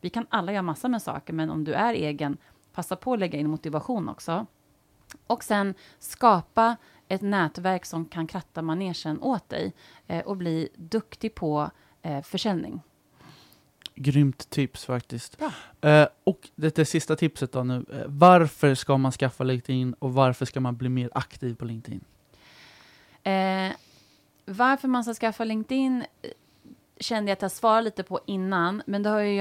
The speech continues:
Speaker 1: göra med, eh, att, eh, kliva på den här plattformen där du har tillgång till,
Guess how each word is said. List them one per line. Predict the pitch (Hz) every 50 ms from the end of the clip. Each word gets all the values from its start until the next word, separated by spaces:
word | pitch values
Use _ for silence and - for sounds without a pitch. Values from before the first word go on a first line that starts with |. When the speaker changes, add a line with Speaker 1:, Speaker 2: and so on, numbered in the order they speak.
| 185
Speaker 1:
göra | 180 185 190
med, | 196 196 185 170 170 165 160 - -
eh, | 180 170 165 160 160 160 160 160 - - - - - - - - _ _ _ _ _
att, | - 196 180 - _ - - - _ _ _ _ -
eh, | - - - - - _ _ _ _ - - - - - -
kliva | - 240 240 233 233
på | 233 - - 285 302 269 196 160 170 160 - -
den | - - 185
här | 185 175
plattformen | - - 190 - - - - 220 220 208 196 180 170 170
där | 170 165
du | 165
har | 170 165 165
tillgång | 160 - 208 185 170 170 180 180 170 170
till, | - - 175 165 156 156 - -